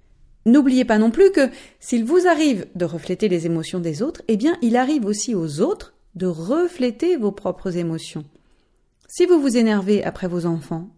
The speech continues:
vos enfants vont s'énerver. Si vous vous calmez, vos enfants se calmeront. C'est le cas avec toutes les personnes de votre entourage. Et c'est pour cela que nous avons tendance à croire que nous pouvons contrôler les émotions des autres,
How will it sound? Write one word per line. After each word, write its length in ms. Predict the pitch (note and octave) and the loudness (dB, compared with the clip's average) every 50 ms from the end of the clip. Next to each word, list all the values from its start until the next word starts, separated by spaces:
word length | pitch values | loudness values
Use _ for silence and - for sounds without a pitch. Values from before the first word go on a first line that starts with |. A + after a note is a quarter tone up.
| _ _ _ _ _ _ _ | _ _ _ _ _ _ _
vos 200 | E3+ D#3+ F3 F3 | -10 -10 -8 -6
enfants 300 | E3 D#3+ D#3 - C4+ E4 | -6 -6 -4 -4 -4 -2
vont 80 | E4 E4 | -2 -2
s'énerver. 560 | - D4+ C#4+ D4 C#4+ B3+ A#3 G3+ G3+ G3+ - - _ _ _ _ _ _ _ _ _ _ _ | -2 -2 -2 0 0 0 -2 -2 -4 -6 -8 -16 _ _ _ _ _ _ _ _ _ _ _
Si 220 | - - - A3+ | -8 -6 -4 -2
vous 100 | F#3 G3+ | -2 -2
vous 140 | E3+ E3 D#3 | -4 -6 -6
calmez, 500 | - E3+ D3+ D#3 D#3 D#3+ A3 E4+ - - _ _ _ _ _ _ _ - | -6 -6 -4 -2 -2 -2 -2 -4 -6 -12 _ _ _ _ _ _ _ -10
vos 180 | F#3 F#3+ F#3 F3 | -8 -6 -6 -6
enfants 320 | D#3 C#3+ - F3 - - - | -6 -6 -6 -8 -8 -8 -10
se 120 | - C#4+ | -10 -8
calmeront. 540 | C4+ - A3+ G#3 G3+ F#3+ F3+ D#3 D#3 D3+ E3 - _ _ _ _ _ _ _ _ _ _ _ _ _ _ | -4 -2 0 0 0 0 -2 -4 -6 -10 -14 -16 _ _ _ _ _ _ _ _ _ _ _ _ _ _
C'est 120 | - A#3+ A3+ | 0 0 0
le 80 | G#3+ | 4
cas 240 | A3+ C#4+ E4+ F#4+ G4 | 4 4 4 2 2
avec 400 | - A3+ A3 A3+ A3 - - - | 0 0 0 0 0 -2 -8 -6
toutes 220 | - E4 E4 E4+ B3+ | -4 -4 -2 -2 -2
les 80 | A3+ | -2
personnes 400 | G#3 F3+ E3+ - - B3 C#4+ D4+ | -2 -2 -4 -4 -2 -2 0 0
de 60 | C#4+ A#3 | 0 0
votre 260 | G3+ G3 G3+ - G#3 | -2 -2 -4 -2 -4
entourage. 580 | G3 F#3 G3+ F#3 F3+ E3+ D#3+ E3 D#3+ D3+ D#3 C#3+ - _ _ _ _ _ _ _ _ _ _ - | -4 -4 -4 -8 -8 -8 -8 -8 -8 -10 -12 -16 -18 _ _ _ _ _ _ _ _ _ _ -2
Et 60 | A#3 | 0
c'est 160 | - C#4+ C4 | 2 2 0
pour 200 | C#4 D4+ C#4+ - | 0 -4 -6 -4
cela 420 | - - - - F4+ F4 F#4 F#4+ G4 A#4 A#4+ - - - | -4 -2 0 2 4 4 4 2 0 -2 -6 -12 -10 -4
que 80 | - C4+ | 0 2
nous 180 | A#3+ B3 A#3 | 2 4 4
avons 240 | A#3 G#3+ F#3+ G3+ G3 | 2 2 0 -2 -4
tendance 480 | G3 - D4 D4 D4+ D4 D#4+ D4+ D4 - | -4 -2 0 0 2 2 0 0 -2 -2
à 100 | G3 F#3 | -4 -6
croire 520 | - - - - G3 G3 B3 D4 - - | -6 -10 -8 -4 -4 -4 -4 -6 -6 -2
que 80 | - G#3 | 0 2
nous 200 | G3+ G#3+ A3 G#3 | 2 2 2 0
pouvons 720 | G#3+ - - - E4+ D#4 D#4 D4 C4 C4+ D#4 E4+ E4+ E4+ - - | -2 -8 -8 -4 -2 -2 -2 -2 -2 -2 0 0 -2 -4 -4 -2
contrôler 640 | - D4 D4 C#4+ C#4 - - A#3+ A#3+ A#3 A#3 A3 | 2 2 2 2 0 -2 0 0 2 2 2 0
les 220 | F#3+ F#3 F3 D3+ E3+ | 0 0 0 -2 -2
émotions 400 | E3 D#3+ E3+ E3 - - F#3+ F3+ | -4 -4 -6 -6 -6 -6 -4 -4
des 240 | F3 E3+ D3+ D3+ | -4 -4 -6 -8
autres, 200 | D3+ D3+ D3+ - | -10 -10 -12 -16